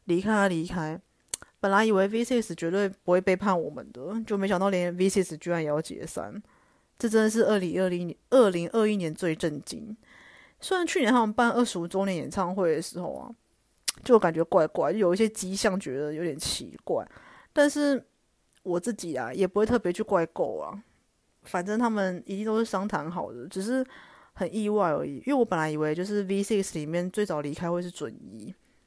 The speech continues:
因为老范应该都知道说当初结成的时候准一有点像是最后被加进来，一开始就是跟大家有点格格不入的感觉。因为 Go 跟 Ken 本来就是好朋友嘛，他就是有点被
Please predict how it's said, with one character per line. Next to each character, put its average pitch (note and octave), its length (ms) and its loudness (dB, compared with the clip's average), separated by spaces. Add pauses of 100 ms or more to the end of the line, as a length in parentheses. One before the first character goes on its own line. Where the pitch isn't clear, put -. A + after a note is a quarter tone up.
(540)
因 D4 80 -2
为 D#4+ 60 2
老 F#3+ 140 2
范 A#3 160 2
应 A#3 60 0
该 A3+ 80 4
都 A#3 100 4
知 G#3 140 -6
道 A3+ 160 2
说 A3 120 2
当 G#3+ 200 2
初 A3 100 0
结 F3 220 2
成 F3+ 160 -2
的 E3+ 80 -2
时 F3+ 80 2
候 G3 100 6
准 D#3 240 -2
一 F#3+ 60 -4
有 G3 100 0
点 E3 100 0
像 F3+ 140 -2
是 G3 120 -2
最 F#3+ 220 0
后 F#3+ 120 4
被 F3+ 120 0
加 E3+ 240 0
进 E3+ 240 -8
来， - 200 -18 (320)
一 B3 80 0
开 B3 180 6
始 G3 160 0
就 F#3 140 2
是 G#3+ 60 0
跟 G3 180 4
大 G3 100 4
家 F#3+ 60 6
有 F3+ 60 6
点 D#3+ 120 2
格 E3 160 0
格 E3 140 0
不 D#3+ 160 -6
入 F3 120 -2
的 D#3 100 -2
感 - 200 -12 (100)
觉。 - 220 -18 (560)
因 C#4 120 0
为 D#4 180 2
Go C#4 260 10
跟 A#3 220 4
Ken A3 260 4
本 C#3+ 140 2
来 D3+ 60 0
就 F#3 80 -4
是 A3 100 4
好 G3 160 0
朋 D#3 260 -4
友 D#3+ 160 -2
嘛， G#2+ 360 -12
他 A#3 100 0
就 B3 60 2
是 B3+ 80 2
有 F#3 100 2
点 D#3 180 -2
被 C3+ 800 -4